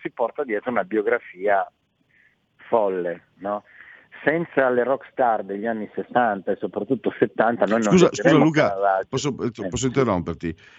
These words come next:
Speaker 2: Io,
Speaker 1: Mm.
Speaker 2: io sono di umilissime origini, no? Di operaie, eccetera, sono stato operaio a mia volta, però posso dirti una cosa,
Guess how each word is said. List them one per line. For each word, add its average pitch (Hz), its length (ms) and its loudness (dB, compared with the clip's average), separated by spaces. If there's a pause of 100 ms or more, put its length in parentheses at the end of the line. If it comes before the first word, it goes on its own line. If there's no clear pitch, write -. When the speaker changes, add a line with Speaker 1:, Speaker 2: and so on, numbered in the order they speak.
Speaker 2:
Io, 170 200 4
Speaker 1:
Mm. - 180 -6
Speaker 2:
io 139 200 2
sono 123 300 -4
di 104 100 -8
umilissime 107 520 -2
origini, 82 380 -4
no? 85 300 -2
Di 71 80 -6
operaie, 90 760 -2
eccetera, 85 460 -8
sono 80 160 -14
stato 85 200 -12
operaio 85 400 -2
a 82 40 -2
mia 80 180 0
volta, 76 300 -6
però 143 180 0
posso 131 220 0
dirti 131 200 0
una 110 160 2
cosa, 82 320 -12